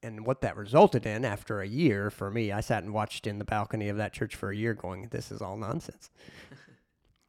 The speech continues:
Um, including so, a lot of the things Brad's telling me is nonsense about what this church is about and,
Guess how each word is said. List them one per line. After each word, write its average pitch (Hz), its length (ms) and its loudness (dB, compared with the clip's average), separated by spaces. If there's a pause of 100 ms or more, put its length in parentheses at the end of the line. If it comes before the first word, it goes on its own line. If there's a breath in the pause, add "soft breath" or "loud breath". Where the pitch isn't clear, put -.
(200)
Um, - 300 -10 (460)
including 135 400 4
so, 131 120 -2
a - 20 -4
lot 135 180 4
of 139 60 4
the 123 40 2
things 151 160 4
Brad's 170 300 8
telling 104 280 -4
me 104 120 -4
is 104 100 -4
nonsense 104 460 -4
about 107 260 -4
what 113 160 -4
this 113 140 -4
church 110 280 -4
is 110 120 -4
about 113 480 0
and, 101 260 -6